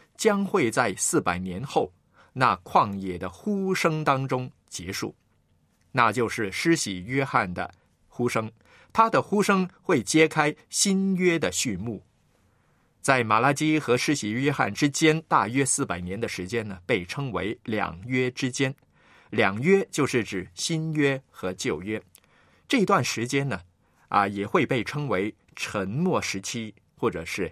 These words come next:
黑暗时期。在这一段的时间当中，神不单没有启示，他也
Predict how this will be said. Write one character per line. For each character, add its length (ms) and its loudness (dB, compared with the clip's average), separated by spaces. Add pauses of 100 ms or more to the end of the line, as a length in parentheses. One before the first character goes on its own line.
黑 280 -2
暗 220 -4
时 200 -8
期。 220 -6 (720)
在 240 4
这 100 4
一 120 4
段 180 4
的 100 0
时 140 -4
间 160 0
当 180 0
中， 240 -2 (400)
神 380 2
不 140 0
单 320 0 (140)
没 400 0
有 140 2
启 300 -6
示， 260 -8 (520)
他 160 2
也 200 2